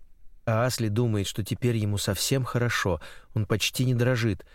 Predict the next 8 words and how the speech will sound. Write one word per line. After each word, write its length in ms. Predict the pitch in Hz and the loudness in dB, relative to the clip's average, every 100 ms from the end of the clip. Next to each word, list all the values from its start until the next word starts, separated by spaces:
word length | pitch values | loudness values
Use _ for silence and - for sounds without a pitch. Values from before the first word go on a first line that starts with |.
| - - - - - | -20 -20 -20 -20 -4
Но, 200 | 101 104 | 0 0
чёрт 380 | - - 120 - | 0 2 0 0
побери, 420 | 104 101 117 92 | -2 0 0 0
как 260 | - 120 98 | 0 -2 0
же 120 | 101 | 0
его 220 | 101 107 | 0 0
угораздило 760 | - 101 98 95 117 98 98 | 0 0 2 2 2 0 0
брякнуться-то? 920 | 92 85 117 139 - 87 87 - 80 | 0 2 0 0 -4 -6 -8 -6 -8